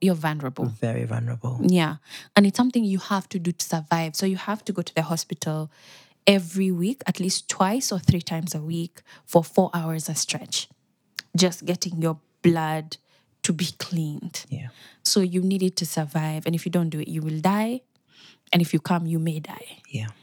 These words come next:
Speaker 1: Those are the choices that people have in this country.
Speaker 2: Yeah.
Speaker 1: So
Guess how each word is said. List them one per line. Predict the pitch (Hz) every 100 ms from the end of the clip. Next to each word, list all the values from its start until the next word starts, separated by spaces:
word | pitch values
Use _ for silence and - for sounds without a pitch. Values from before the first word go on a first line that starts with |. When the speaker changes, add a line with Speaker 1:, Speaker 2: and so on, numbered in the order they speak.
| _ _ _ -
Speaker 1:
Those | 190
are | 208
the | 196
choices | - 185 185 170
that | 160
people | 170 160
have | 156 151
in | 151
this | 151
country. | - 359 403 - 123
Speaker 2:
Yeah. | 120 110 - - - -
Speaker 1:
So | - - 233 214 202 208